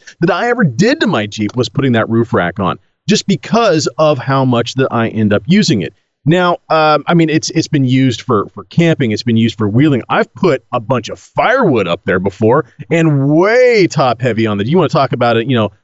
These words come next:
uh, definitely a, a center of gravity change. Yeah, you know, you put a quarter cord of firewood up on top of your Jeep, <laughs> you're gonna notice some,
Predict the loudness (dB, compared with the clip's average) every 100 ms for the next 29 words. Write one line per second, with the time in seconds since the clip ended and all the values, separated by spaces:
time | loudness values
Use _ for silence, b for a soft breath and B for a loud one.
0 | _ 0 2 2 0 -2 -2 0 0 2
1 | 0 0 0 0 0 0 2 0 -2 -6
2 | -4 -2 -2 -2 -2 -2 -4 -4 -4 -4
3 | -2 -2 -2 -8 -18 _ -2 0 -2 _
4 | -2 0 2 2 0 -2 0 -2 0 -2
5 | -2 -4 -4 -2 -2 -2 -2 0 -2 -2
6 | -2